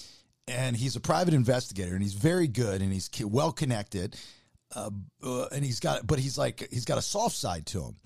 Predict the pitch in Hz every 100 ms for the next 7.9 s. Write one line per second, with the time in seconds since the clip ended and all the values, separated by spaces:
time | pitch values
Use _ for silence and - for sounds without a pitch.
0 | - - - _ - 117 110 101 135 147
1 | 156 151 143 120 127 - 196 - 98 69
2 | 50 - - - _ _ - - 175 220
3 | - 202 202 208 - - - - 139 165
4 | 208 - 139 120 117 113 107 117 131 160
5 | - 165 147 - 160 160 143 - - -
6 | _ 151 139 98 127 120 135 151 143 151
7 | 131 127 110 - 123 - 131 87